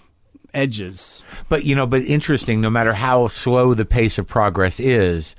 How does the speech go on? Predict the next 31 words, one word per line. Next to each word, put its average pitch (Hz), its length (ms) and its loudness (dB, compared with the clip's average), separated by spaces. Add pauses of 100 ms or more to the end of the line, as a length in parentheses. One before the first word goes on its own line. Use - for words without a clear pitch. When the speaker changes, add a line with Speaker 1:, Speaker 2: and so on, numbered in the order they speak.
(400)
Speaker 2:
that 104 480 0
the, 110 640 -2
the 110 180 -2
gay 120 260 0
community 104 680 0 (220)
weathered 120 480 2
that 95 180 2
fucking 92 340 -2
storm 95 560 -2 (200)
and 107 160 -2
came 120 140 0
Speaker 1:
Well, 117 100 2
Speaker 2:
out 95 120 2
Speaker 1:
that, 131 260 0
Speaker 2:
stronger. 110 380 0
Speaker 1:
well, 82 80 0
that 139 280 -2
is, 95 400 -10
that's 127 360 -4 (120)
undeniable. 104 1400 -6
Speaker 2:
And, 113 260 0
and 117 260 0
that, 107 360 -2
you 117 160 0
know, 113 60 0
and 107 120 2
Speaker 1:
and 107 80 2
Speaker 2:
now 120 260 2
Speaker 1:
can't 117 100 4
be 117 100 0
stated 107 560 -2